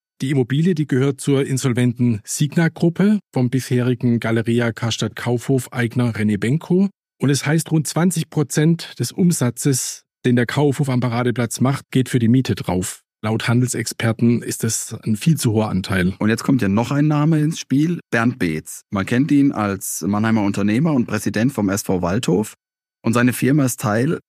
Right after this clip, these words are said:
Speaker 2: des Konsortiums, das Galeria Karstadt Kaufhof übernehmen will. Welche Rolle spielt er?
Speaker 1: Viele haben gedacht, mit dem Einstieg von Bernd Beetz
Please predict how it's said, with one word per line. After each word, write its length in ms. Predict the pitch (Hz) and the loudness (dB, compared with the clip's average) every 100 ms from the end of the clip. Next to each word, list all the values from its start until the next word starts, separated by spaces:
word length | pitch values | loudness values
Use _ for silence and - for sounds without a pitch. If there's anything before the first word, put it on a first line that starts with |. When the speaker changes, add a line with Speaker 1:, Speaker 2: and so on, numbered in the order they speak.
| - | -6
Speaker 2:
des 180 | 107 - | -4 0
Konsortiums, 760 | 107 104 98 107 - 127 127 | -2 0 -2 -2 -2 0 0
das 180 | - - | -2 -4
Galeria 500 | 104 107 107 113 107 | -2 0 0 0 -2
Karstadt 380 | - 107 - 117 | -2 -4 -4 -6
Kaufhof 460 | - 110 - 110 | -8 -6 -6 -6
übernehmen 560 | 113 135 139 160 131 95 | -4 0 4 4 2 0
will. 180 | 76 69 _ _ _ | -6 -10 _ _ _
Welche 200 | 98 104 | -4 -2
Rolle 200 | 107 104 | 0 -2
spielt 300 | - 98 92 | -2 -4 -2
er? 260 | 95 143 240 _ _ - | 0 0 -2 _ _ -2
Speaker 1:
Viele 200 | 156 208 | 2 4
haben 120 | 196 | 4
gedacht, 560 | 185 185 180 - - 147 | 2 2 -2 -4 -12 -10
mit 160 | - 135 | -4 -2
dem 140 | 139 | 0
Einstieg 460 | 135 143 151 175 160 | 0 -2 -2 -2 0
von 180 | 160 143 | 0 2
Bernd 220 | 143 120 | 2 2
Beetz 480 | 135 185 - - | 2 2 0 -10